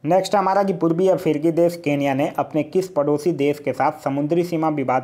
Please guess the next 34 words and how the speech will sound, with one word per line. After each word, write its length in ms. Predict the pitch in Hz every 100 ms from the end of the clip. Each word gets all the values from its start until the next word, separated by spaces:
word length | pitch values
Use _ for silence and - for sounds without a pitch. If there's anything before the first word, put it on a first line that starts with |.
| -
पर 180 | 165 - - _ 131
अंतर्राष्ट्रीय 640 | 147 156 151 - 175 190
न्यायालय 340 | 170 139 143
की 140 | 147 151
कार्यवाही 500 | 135 127 127 131 170
में 160 | 156
भाग 220 | 127 131
लेने 280 | 135 131 131
से 120 | 135
इनकार 300 | 143 143 139
कर 200 | - 104
दिया 200 | 98 98
है? 400 | 98 107 - _ _ -
तो 60 |
यह 60 | 151
किसने 340 | 156 156 165
किया 220 | 156 160
है? 120 | 170 -
ए, 120 | 135
कहाँ 260 | 131 131 139
से? 280 | 175 269 -
सोमालिया 600 | - 165 156 139 123 127
से। 420 | 123 151 143 - - _ _ _ _ _ _ _ -
नेक्स्ट 320 | 165 - -
हमारा, 280 | 196 202 202
संसदीय 500 | 190 170 175 170 196
समिति 400 | 190 170 165 175
के 80 | 180
सरकार 400 | 151 - 135 131
ने 140 | 175
पॉक्सो 560 | 185 - 147 - 196 185
एक्ट 240 | 156 -
के 120 | 139
तहत 280 | 127 147